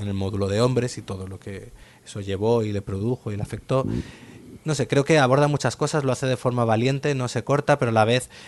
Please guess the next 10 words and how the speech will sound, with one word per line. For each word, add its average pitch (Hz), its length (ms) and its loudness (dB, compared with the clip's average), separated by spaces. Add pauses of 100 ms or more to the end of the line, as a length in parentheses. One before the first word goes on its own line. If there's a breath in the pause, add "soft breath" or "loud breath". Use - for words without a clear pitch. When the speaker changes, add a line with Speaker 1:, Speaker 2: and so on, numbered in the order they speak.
Speaker 1:
no 123 260 2
olvida 123 360 4
que 120 80 -6
es - 120 -6
una 113 120 -2
serie 123 300 0
que 117 120 -4
tiene 113 540 0
que 110 140 -2
llegarte. 139 600 2